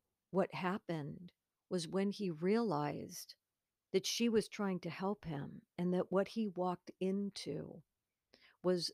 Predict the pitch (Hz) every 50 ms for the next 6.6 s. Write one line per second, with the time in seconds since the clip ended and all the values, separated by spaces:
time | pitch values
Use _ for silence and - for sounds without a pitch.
0 | - - 196 180 180 175 175 180 160 - - 196 208 226 214 175 - - - -
1 | - - - - - _ _ _ _ _ _ _ _ _ _ _ _ _ 180 175
2 | 170 165 190 196 175 - - 180 170 151 170 - - 175 180 190 180 165 156 180
3 | 214 - - 156 101 80 117 117 - - _ _ _ _ _ _ _ _ _ _
4 | _ _ _ _ _ _ _ - - - _ _ 185 180 - - 208 185 180 185
5 | 175 165 151 165 143 147 143 135 170 151 170 190 202 196 175 165 160 151 151 143
6 | 135 135 135 131 156 139 131 - - - 156 -